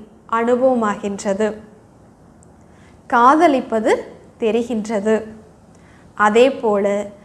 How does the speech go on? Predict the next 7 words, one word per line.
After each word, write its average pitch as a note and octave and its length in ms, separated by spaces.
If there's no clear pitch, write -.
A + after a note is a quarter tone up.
எப்பொழுது D4+ 640
நீங்கள் A#3 540
மேடைக்கு B3+ 840
போகின்றீர்களோ, A3 920
அப்பொழுது A3+ 920
உங்கள் B3 460
உள்ளத்தில் A#3+ 880